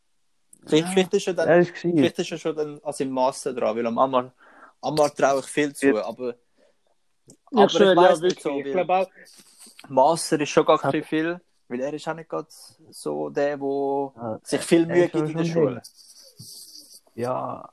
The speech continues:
Speaker 2: aber wenn er will, dann kann er schon. Und ich glaube jetzt mal, es hat schon einen Grund, wieso sein Kopf so gross ist.
Speaker 1: <laughs>
Speaker 2: Und
Speaker 1: Ryan, Ryan.
Speaker 2: <laughs>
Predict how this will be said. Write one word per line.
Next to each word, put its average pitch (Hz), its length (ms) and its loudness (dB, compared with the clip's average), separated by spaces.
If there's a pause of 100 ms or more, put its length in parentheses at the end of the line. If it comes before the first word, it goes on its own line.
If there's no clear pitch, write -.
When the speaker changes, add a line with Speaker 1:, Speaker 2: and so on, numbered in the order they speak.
(120)
Speaker 2:
aber 139 180 -2
wenn 160 140 4
er 165 80 4
will, 190 240 4
dann 156 180 0
kann 156 160 0
er 156 80 0
schon. 165 200 4
Und 143 180 4
ich 135 100 0
glaube 147 220 4
jetzt 143 140 -4
mal, 139 300 2
es 131 140 -2
hat 147 160 0
schon 156 140 4
einen 143 100 2
Grund, 143 200 4
wieso 135 200 2
sein 131 160 -2
Kopf 139 240 0
so 127 120 -2
gross 147 440 2
ist. 110 200 -12 (360)
Speaker 1:
<laughs> - 1200 -4
Speaker 2:
Und 127 300 -6 (1120)
Speaker 1:
Ryan, 165 520 4
Ryan. 156 480 -8 (320)
Speaker 2:
<laughs> - 120 -2